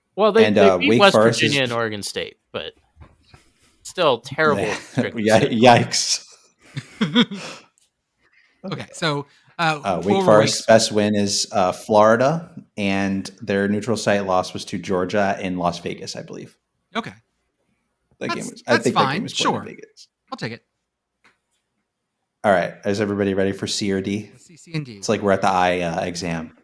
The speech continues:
Speaker 3: I was
Speaker 2: They're
Speaker 3: just, I was
Speaker 2: choosing
Speaker 3: just
Speaker 2: their
Speaker 3: thinking
Speaker 2: little
Speaker 3: that. Yep.
Speaker 2: knobs. All right. C is forty-fifth in KenPom. They're seven and five in conference. Their best win is eighteen in KenPom at home in overtime.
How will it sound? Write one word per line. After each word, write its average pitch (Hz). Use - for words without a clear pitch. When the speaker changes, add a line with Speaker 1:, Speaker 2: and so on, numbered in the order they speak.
Speaker 3:
I 165
was 160
Speaker 2:
They're -
Speaker 3:
just, -
I 180
was 180
Speaker 2:
choosing 175
Speaker 3:
just 165
Speaker 2:
their 175
Speaker 3:
thinking 135
Speaker 2:
little 117
Speaker 3:
that. 120
Yep. 147
Speaker 2:
knobs. 85
All 90
right. 90
C 85
is 98
forty-fifth 131
in 95
KenPom. 98
They're 90
seven 101
and 98
five 92
in 90
conference. 107
Their 101
best 110
win 104
is 101
eighteen 101
in 104
KenPom 101
at 92
home 98
in 95
overtime. 123